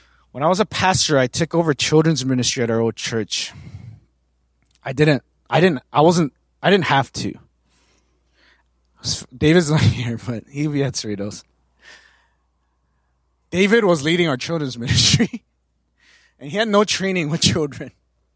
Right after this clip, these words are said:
because the pastor had left, and there was a two-month gap before I took over. I work with children, but they signed me up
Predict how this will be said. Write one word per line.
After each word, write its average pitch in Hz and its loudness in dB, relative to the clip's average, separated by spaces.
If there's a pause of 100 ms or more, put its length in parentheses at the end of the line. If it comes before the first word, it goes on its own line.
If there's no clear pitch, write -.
(880)
because 160 -8
the 170 0
pastor 214 0
had 190 0
left, 160 0
and 135 -2
there 139 2
was 147 2
a 135 -2
two-month 202 -2
gap 123 -2 (320)
before 139 -8
I 151 2
took 156 -6
over. 104 -2 (540)
I 170 0
work 175 2
with 170 0
children, 135 -4 (600)
but 160 -8
they 175 -2
signed 202 0
me 190 -2
up 180 0